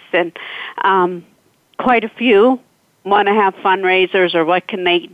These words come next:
do to help us. And, um, just walking the halls. You walk the halls down there. I go in myself every week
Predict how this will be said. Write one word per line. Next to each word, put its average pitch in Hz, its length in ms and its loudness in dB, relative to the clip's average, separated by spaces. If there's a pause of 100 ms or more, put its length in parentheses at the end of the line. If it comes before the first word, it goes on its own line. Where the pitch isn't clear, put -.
(100)
do 185 260 2
to 170 120 0
help 180 320 -2
us. 180 240 0 (340)
And, 170 520 0
um, 160 440 0 (2000)
just 220 240 -2
walking 202 380 -2
the 180 100 -2
halls. 185 440 2
You 190 80 0
walk 196 280 0
the 190 100 -2
halls 185 420 0
down 175 240 4
there. 170 200 2
I 180 140 2
go 202 220 4
in 196 160 2
myself 175 520 0
every 170 280 2
week 175 400 2